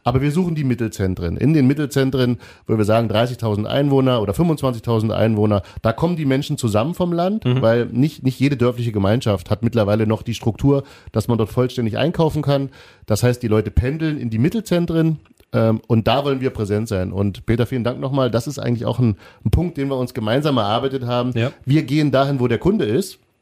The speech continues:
Speaker 1: und lassen nicht den Kunden dahin kommen, wo wir meinen, wo wir einen Tempel bauen. Und ähnlich seid ihr auch. Der,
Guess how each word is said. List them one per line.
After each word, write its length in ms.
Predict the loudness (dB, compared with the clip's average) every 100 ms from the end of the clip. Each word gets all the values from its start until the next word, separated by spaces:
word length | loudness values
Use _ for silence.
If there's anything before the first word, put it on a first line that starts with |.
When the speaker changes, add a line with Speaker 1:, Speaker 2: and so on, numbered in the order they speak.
| _ _ _ _ -6
Speaker 1:
und 160 | -2 2
lassen 260 | 2 0 -4
nicht 160 | -2
den 120 | -2
Kunden 340 | 0 0 0 0
dahin 300 | 2 2 0
kommen, 340 | 0 0 0
wo 120 | 0
wir 140 | 2 2
meinen, 500 | 2 0 0 0 0
wo 120 | 0
wir 80 | 0
einen 100 | 2
Tempel 300 | 0 0 0
bauen. 320 | 2 2 0 -8 -18 -6
Und 160 | -2
ähnlich 300 | 0 0 0
seid 160 | -2 -2
ihr 160 | -2
auch. 200 | 0 0
Der, 280 | 0 0 0